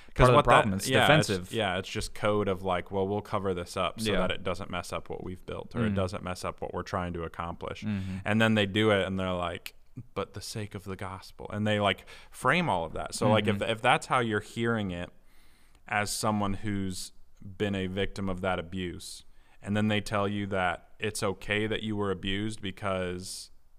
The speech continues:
Speaker 1: it was for the gospel or
Speaker 2: Mm,
Speaker 1: something, uh,
Speaker 2: yeah.
Speaker 1: if that's how you hear it, then all of a
Speaker 2: Not
Speaker 1: sudden,
Speaker 2: good.
Speaker 1: why would you follow that Jesus
Speaker 2: Yeah.
Speaker 1: that they're portraying?
Speaker 2: Mm.
Speaker 1: And it's like, it's not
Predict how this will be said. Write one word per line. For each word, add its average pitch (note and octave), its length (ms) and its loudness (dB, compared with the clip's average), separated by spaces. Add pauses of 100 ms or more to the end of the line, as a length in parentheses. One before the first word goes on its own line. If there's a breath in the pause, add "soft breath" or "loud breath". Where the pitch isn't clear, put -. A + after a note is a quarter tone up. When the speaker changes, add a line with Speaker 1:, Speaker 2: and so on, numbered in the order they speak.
(520)
Speaker 1:
it F#2+ 120 -8
was F2+ 180 -6
for - 180 -8
the F2+ 120 -6
gospel D#2+ 580 -6
or - 80 -4
Speaker 2:
Mm, A#2+ 60 0
Speaker 1:
something, B2+ 420 2
uh, G#2+ 100 0
Speaker 2:
yeah. G2+ 220 2 (160 loud breath)
Speaker 1:
if G#2+ 100 -2
that's C3 240 8
how C#3+ 120 6
you G#2+ 180 2
hear A2 380 -2
it, D3+ 160 -2 (440 loud breath)
then B2+ 220 0
all E3 80 6
of D3 60 2
a - 20 2
Speaker 2:
Not A2+ 60 -2
Speaker 1:
sudden, G#2+ 280 0
Speaker 2:
good. F#2+ 60 -4
Speaker 1:
why G2 180 8
would A#2+ 160 2
you G#2+ 120 -4
follow G2 380 2
that F2 220 -4
Jesus F#2 420 -6
Speaker 2:
Yeah. G2 120 0
Speaker 1:
that F#2+ 80 -2
they're F#2 140 0
portraying? F2+ 640 -8 (260)
Speaker 2:
Mm. G2+ 100 -6
Speaker 1:
And G#2+ 80 -2
it's G2 220 -4
like, F#2 220 -2
it's G2+ 200 -8
not A#2 400 -2